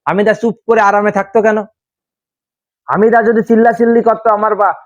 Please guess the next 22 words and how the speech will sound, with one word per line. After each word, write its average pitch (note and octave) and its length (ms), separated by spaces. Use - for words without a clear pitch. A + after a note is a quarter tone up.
আহ, E3+ 360
বা-, F#3+ 300
বাপরে G3+ 420
যদি G#3+ 180
ঝাড়ি F#3 240
মেরে A3 220
ফেলাইতে G3+ 400
দৌড় G#3+ 220
মেরে G#3+ 220
চলে A3 240
যেত, G3+ 220
তাহলে G3 140
তো F3+ 80
আমার G#3+ 160
বাপ G3+ 220
কিছু G3 180
করতো F#3+ 300
না। A#2+ 120
আমার A3+ 260
বাপ A3+ 260
যেত, A#3+ 200
হামিদা A#3 340